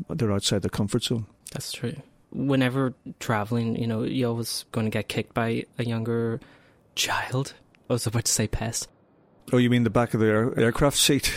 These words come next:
Speaker 2: Yeah. <laughs> And babies crying and everything, and it's just, it's just a part of it. And were we ever bad in that way while you were traveling?
Speaker 1: No, I mean, there was just once we were going to Argentina,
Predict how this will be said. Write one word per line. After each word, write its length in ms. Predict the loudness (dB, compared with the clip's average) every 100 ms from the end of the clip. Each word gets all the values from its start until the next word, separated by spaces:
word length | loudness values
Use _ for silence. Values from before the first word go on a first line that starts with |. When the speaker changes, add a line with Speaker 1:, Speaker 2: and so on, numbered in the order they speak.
| -6
Speaker 2:
Yeah. 400 | -8 -8 -8 -2 -2
<laughs> 40 | -4 -20 -20 -20 -20 -8
And 400 | -2 0 0 -2 -4 -2
babies 340 | 0 0 -2
crying 460 | -2 -2 0 0 0
and 120 | -2
everything, 520 | -2 -4 -4 -4 -2
and 100 | -4
it's 140 | -4
just, 320 | -4 -4 -6 -8
it's 160 | -6
just 180 | -4 -4
a 60 | -8
part 260 | -6 -4
of 140 | -2 -2
it. 160 | -2
And 340 | -2 -4 -6 -6
were 280 | -2 2 2
we 200 | 2 2
ever 200 | 2 0
bad 260 | 0 0
in 80 | 0
that 200 | -2 -2
way 300 | -2 -2 -6 -10 -20 -20 -18 -4
while 140 | -2
you 120 | 0
were 60 | -2
traveling? 520 | -4 -4 -2 -4 -8 -16 _ _ -20 _ 0
Speaker 1:
No, 340 | 2 4 4
I 80 | 2
mean, 600 | 2 2 2 0 -2 -8 0
there 140 | 2
was 640 | 4 2 0 -2 -2 -4 -8 _ _ _ _ _ -4
just 300 | -2 -2 0
once 340 | 2 2 2
we 60 | 0
were 100 | 2
going 280 | 2 2 0
to 760 | -4 -2 0 0 0 -2 -2
Argentina, 800 | -2 -2 -2 -4 -2 0 0 -4